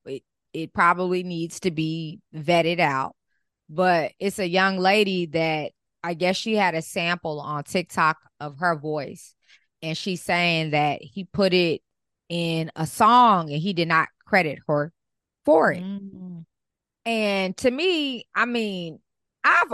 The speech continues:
Speaker 1: already, like, I've been, I've been secretly, and it's,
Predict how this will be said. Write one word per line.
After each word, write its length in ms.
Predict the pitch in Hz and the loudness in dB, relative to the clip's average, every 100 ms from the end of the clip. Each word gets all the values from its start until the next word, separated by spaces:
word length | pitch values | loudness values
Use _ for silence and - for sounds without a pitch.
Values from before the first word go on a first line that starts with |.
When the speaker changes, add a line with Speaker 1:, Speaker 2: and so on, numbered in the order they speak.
| - | 4
Speaker 1:
already, 960 | 214 240 233 220 226 220 214 196 175 - | 6 8 8 6 6 4 -2 -6 -10 -14
like, 560 | 170 180 185 170 160 151 _ _ _ _ - | 0 4 6 6 4 0 _ _ _ _ 0
I've 240 | 240 330 | 2 4
been, 340 | 294 254 208 214 - - | 4 2 0 -10 -20 -6
I've 280 | 165 240 269 | 2 2 6
been 220 | 240 202 | 4 4
secretly, 640 | 185 277 247 240 214 208 190 | -2 -4 0 0 2 2 2
and 100 | 196 | -2
it's, 220 | 202 - | -4 -8